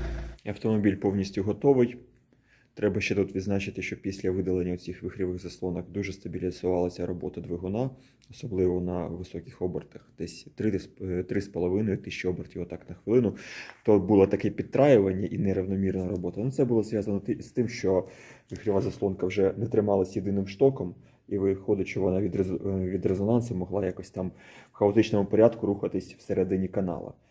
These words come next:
І таким чином у нас, е, була нерівномірність, е, при роботі. Сажевік, е, добре пропалився, диференційний тиск взагалі класний. Можна віддавати автомобіль клієнту.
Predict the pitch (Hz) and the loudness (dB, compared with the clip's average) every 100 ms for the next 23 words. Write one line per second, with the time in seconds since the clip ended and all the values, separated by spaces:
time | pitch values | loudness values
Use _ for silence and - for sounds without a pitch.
0 | _ - - - 95 - 113 107 95 98 | _ -16 -12 -8 -6 -4 -2 0 0 2
1 | 95 - - - 101 95 92 95 104 98 | 0 -2 -12 -6 0 0 0 0 0 2
2 | 98 95 95 92 98 95 92 90 - - | 2 2 2 2 2 0 -2 -4 -6 -18
3 | - - 95 90 98 95 92 90 92 85 | -10 -2 -2 -2 0 2 2 2 0 0
4 | - - _ _ _ - - - - - | -4 -12 _ _ _ -20 -20 -20 -20 -20
5 | - - _ _ - 117 101 98 95 - | -20 -20 _ _ 6 6 6 2 -2 -6
6 | - _ _ 107 95 98 113 104 98 90 | -20 _ _ -8 -4 2 6 6 4 -2
7 | 101 - 110 156 170 - 135 135 107 101 | -2 0 2 2 0 0 0 0 -6 -6
8 | - 101 98 104 98 95 107 98 - 92 | -2 -4 -2 -2 0 -2 -4 -6 -10 -8
9 | 110 104 120 156 - 143 131 - 110 101 | -2 0 2 2 2 2 2 0 -4 -4
10 | _ 120 131 123 113 110 117 120 101 107 | _ 2 2 4 2 4 2 2 -2 -4
11 | 101 95 98 95 92 90 | -8 -8 -6 -4 -2 -4